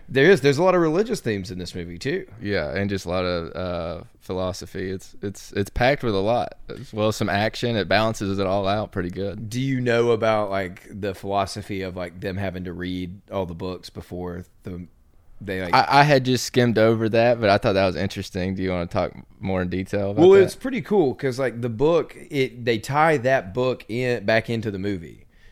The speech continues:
Speaker 1: So, like, in the very beginning of the movie, uh, Neo's like, he's got a book where he, like, hides stuff in, and it's the book that the,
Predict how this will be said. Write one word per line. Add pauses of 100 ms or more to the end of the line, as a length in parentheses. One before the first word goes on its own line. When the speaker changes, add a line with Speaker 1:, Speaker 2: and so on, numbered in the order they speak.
Speaker 1:
So,
like,
in
the
very
beginning
of
the
movie,
uh,
Neo's
like, (880)
he's
got
a
book
where
he,
like,
hides
stuff
in,
and
it's
the
book
that
the,